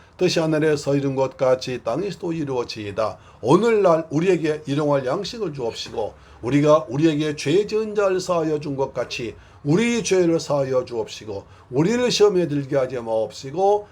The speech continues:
다만 악에서 구하옵소서. 대개 나라와 권세와 영광이 아버지께 영원히 있사옵나이다. 아멘. 이 말씀 한 두 번, 세 번 듣고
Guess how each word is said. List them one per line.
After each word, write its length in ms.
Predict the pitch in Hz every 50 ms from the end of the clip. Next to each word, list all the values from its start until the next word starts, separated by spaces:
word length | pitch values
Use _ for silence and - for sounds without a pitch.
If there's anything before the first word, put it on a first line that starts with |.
| - -
다만 380 | - - 127 127 123 120 117 110
악에서 600 | 110 113 113 113 117 - - 208 208 202 185 -
구하옵소서. 720 | - - 156 143 131 120 - - - 117 - - 98 - - - - - - -
대개 380 | 135 147 160 151 160 160 165
나라와 560 | 160 160 165 165 170 170 165 170 175 175 175
권세와 500 | - 151 165 170 143 - 175 175 170 165
영광이 640 | 165 170 180 180 165 196 196 190 208 220 233 226 208 - - - - -
아버지께 640 | - 143 147 151 147 131 123 - - 131 127 123 123
영원히 1300 | 135 147 175 202 214 220 233 240 247 247 247 247 247 247 247 247 240 240 240 240 240 233 226 226 220
있사옵나이다. 1080 | 208 - - - 202 202 196 185 180 175 170 160 156 151 143 156 156 143 135 131 - - - - - -
아멘. 800 | 131 131 156 196 247 269 269 277 254 240 214 180 151 127 104 98 _ _ _ _ _ _ _ _ _ _ _ 131
이 20 |
말씀 400 | 127 135 131 120 - - 113 107
한 180 | 113 113 104 -
두 160 | - - 120 120
번, 140 | 131 123
세 220 | 110 - 123 120 107
번 220 | 113 110 110 - - - - - -
듣고 500 | - 127 127 - - 156 151 151 - -